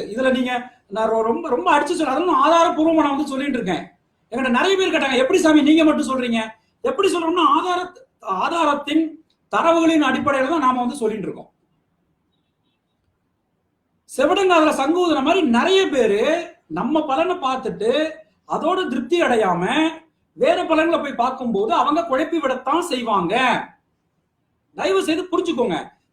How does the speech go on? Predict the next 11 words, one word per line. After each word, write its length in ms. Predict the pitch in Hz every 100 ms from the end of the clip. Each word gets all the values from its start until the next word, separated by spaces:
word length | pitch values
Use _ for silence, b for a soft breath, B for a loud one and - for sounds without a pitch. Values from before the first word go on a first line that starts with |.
| -
ராகு 400 | 165 254 359 370
கேதுக்கள் 500 | - 330 294 311 311
அப்படிங்கிறது 460 | 233 277 262 233 330
நமக்கு 300 | 285 240 - 294
நன்மை 440 | 214 254 330 349
அளிக்கக்கூடிய 760 | 285 277 - 269 - 233 226 294 175
கிரகம். 360 | 180 214 190 - _ _ _ _ _ -
அதை 140 | 226
முதல்ல 320 | 254 233 302 262
நீங்க 160 | 220 180
நம்பணும். 300 | 220 220